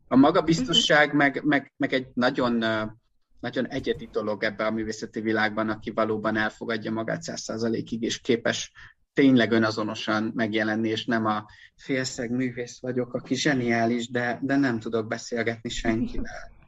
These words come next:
Speaker 1: És, ö, és tényleg, tehát, hogy annyi emberrel találkozom, hogy, hogy hidd el magadról,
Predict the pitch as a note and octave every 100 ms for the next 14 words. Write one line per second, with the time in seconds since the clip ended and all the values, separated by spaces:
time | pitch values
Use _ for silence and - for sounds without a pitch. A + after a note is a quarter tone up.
0 | - - - - C#3+ B3 E3+ D#3 D#3+ _
1 | E3+ - A#3 G3+ D#3 B2 A#2 - D3 D#3
2 | E3+ E3 E3 - _ _ _ _ G3 F#3
3 | E3 D3 C#3+ C3+ C3 C3 C#3+ B2+ B2 B2
4 | C#3 C3 C#3 C#3 D3 C#3+ _ E3 E3 _
5 | _ - C#4 A3+ D3+ C#3+ D3+ E3+ E3 C#3
6 | B2+ A#2 A2 A2